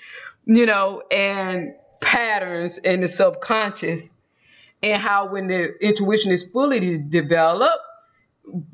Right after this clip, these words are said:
by you all that I'm speaking to that are highly elevated spiritually,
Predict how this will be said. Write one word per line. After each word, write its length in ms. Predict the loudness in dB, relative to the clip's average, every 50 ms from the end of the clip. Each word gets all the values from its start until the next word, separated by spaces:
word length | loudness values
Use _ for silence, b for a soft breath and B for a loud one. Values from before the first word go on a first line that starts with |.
| -10 -10 -4 2
by 640 | 4 4 4 4 4 2 0 0 0 -2 -4 -6 -8 -12 -20 _ _ _ _ _ _ -10
you 380 | -4 2 4 4 6 6 6 6
all 300 | 6 4 4 2 2 0
that 140 | 0 0
I'm 100 | 0 -2
speaking 380 | -6 -8 -6 -6 -4 -4 -4 -6
to 140 | -6 -4 0
that 160 | 0 2 2
are 180 | 2 0 -2 -4 -8 -12
highly 680 | -6 -2 0 0 0 0 -4 -4 -6 -6 -8 -8 -10 -14 _ -2
elevated 600 | 0 2 2 2 0 0 0 0 0 0 -4 -6
spiritually, 840 | -8 -10 -6 -2 0 0 0 0 -2 -4 -4 -2 -2 -2 -4 -8